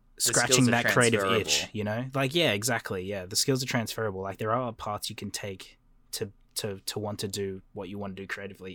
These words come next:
Speaker 2: in, like, a normal job, quote unquote, kind of thing. So, yeah.
Speaker 1: Yeah.
Speaker 2: It is interesting. But, um, going back to the, like, uh, parents thing, like, rich parents versus, like, regular parents,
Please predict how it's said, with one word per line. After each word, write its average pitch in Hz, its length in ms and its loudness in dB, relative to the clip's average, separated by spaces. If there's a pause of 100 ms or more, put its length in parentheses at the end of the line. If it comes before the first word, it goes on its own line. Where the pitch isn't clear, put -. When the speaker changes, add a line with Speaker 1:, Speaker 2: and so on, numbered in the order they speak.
Speaker 2:
in, 104 220 -6
like, 98 180 -6
a 104 40 -6
normal 95 380 -6
job, 90 320 -8 (360)
quote 98 180 -8
unquote, 87 320 -12
kind 101 140 -12
of 92 60 -12
thing. 76 200 -14
So, 90 200 -4 (1040)
yeah. 98 260 -4 (600)
Speaker 1:
Yeah. 151 200 -14 (460)
Speaker 2:
It 95 60 -10
is 95 120 -8
interesting. 92 400 -10
But, 101 180 -6
um, 101 240 -6 (420)
going 123 220 4
back 139 160 2
to 156 120 4
the, 143 120 2
like, 104 400 -4 (240)
uh, 92 420 -6 (1160)
parents 123 480 4
thing, 101 300 -4
like, 101 220 -6
rich 107 280 -2
parents 98 320 -4
versus, 101 260 -4
like, 98 200 -8
regular 98 440 -8
parents, 92 540 -6